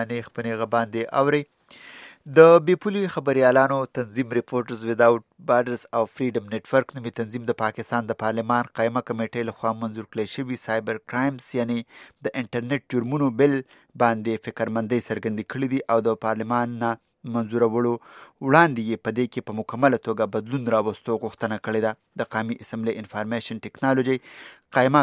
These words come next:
کمیټې تجویز شوي بل کې داسې دفعې موجود دي چې په انټرنیټ موجود هغه موادو باندې بندیز لګوي کوم چې حکومت د ریاست پر ضد ګڼي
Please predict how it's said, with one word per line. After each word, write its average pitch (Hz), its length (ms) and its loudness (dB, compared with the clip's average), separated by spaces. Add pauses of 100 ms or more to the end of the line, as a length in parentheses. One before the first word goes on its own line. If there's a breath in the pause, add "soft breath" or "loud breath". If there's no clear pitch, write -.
کمیټې 117 460 -4
تجویز 107 360 -8
شوي 139 260 -2
بل 120 160 0
کې 127 100 -2 (380)
داسې 120 280 2
دفعې 113 240 -2 (120)
موجود 127 340 -4
دي 143 160 -2
چې - 420 -14
په 139 60 0 (160)
انټرنیټ 123 580 -4 (120)
موجود 117 380 0 (380)
هغه 135 320 2
موادو 120 460 4
باندې 110 720 -2
بندیز 123 340 0
لګوي 107 320 -4 (240)
کوم 120 160 -6
چې 104 160 -10
حکومت 123 420 -2 (320 soft breath)
د 117 120 0
ریاست 107 440 -2 (100)
پر 107 180 -2
ضد 110 200 -6
ګڼي 107 180 -6